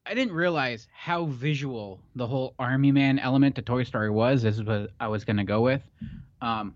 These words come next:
and I was gonna go Toy Story three, but I couldn't find the proper clip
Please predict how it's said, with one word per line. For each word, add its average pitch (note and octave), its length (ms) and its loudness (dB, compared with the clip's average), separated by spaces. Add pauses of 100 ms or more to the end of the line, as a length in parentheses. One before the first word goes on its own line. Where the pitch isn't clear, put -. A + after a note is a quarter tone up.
(120)
and C#3+ 240 0
I D#3+ 80 0
was D#3+ 160 2
gonna G3 180 4
go E3+ 140 2
Toy D3 240 0
Story A#2 400 -2
three, G3 560 4 (400)
but C#3 180 -2
I C#3 60 -2
couldn't E3+ 240 -2
find D3 260 0
the C3+ 40 -4
proper D3 360 -4
clip D#3 380 -6